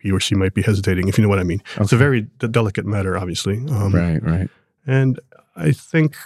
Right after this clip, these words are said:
Speaker 1: the Japanese people are, the, you know, I mean, I think the stereotypical <laughs> Japanese person that, uh, um, Westerners might think, you know, are the, these shy, shy folks who aren't that, uh, open about talking about their own experience and stuff like that. But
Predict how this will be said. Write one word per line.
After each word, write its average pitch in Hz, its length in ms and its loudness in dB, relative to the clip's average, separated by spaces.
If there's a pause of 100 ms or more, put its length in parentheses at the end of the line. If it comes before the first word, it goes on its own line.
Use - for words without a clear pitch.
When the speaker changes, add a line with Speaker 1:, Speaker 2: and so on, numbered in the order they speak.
Speaker 1:
the 135 100 -2
Japanese 117 540 2
people 110 560 2
are, 107 320 2
the, 113 400 -2
you 139 100 2
know, 107 200 2
I 120 60 0
mean, 110 200 4
I 107 80 2
think 113 240 0
the 120 80 -4
stereotypical 113 720 0 (160)
<laughs> - 0 -
Japanese 113 400 0
person 101 400 0 (420)
that, 104 260 -6
uh, 98 280 0 (200)
um, 98 520 -4
Westerners 101 400 0
might 95 200 0
think, 98 240 0 (140)
you - 220 -4
know, 98 140 0
are 92 120 -2
the, 95 280 -4
these 95 180 2
shy, 101 280 0 (140)
shy 98 220 0
folks - 460 -2 (400)
who 107 140 -2
aren't 98 200 0
that, 98 220 0 (160)
uh, 92 220 0 (240)
open 104 240 2
about 98 220 -2
talking 107 260 0
about 104 180 0
their 101 240 -2
own 104 100 0
experience 104 400 0
and 98 100 0
stuff - 220 -2
like 110 120 0
that. 107 180 0
But 123 120 0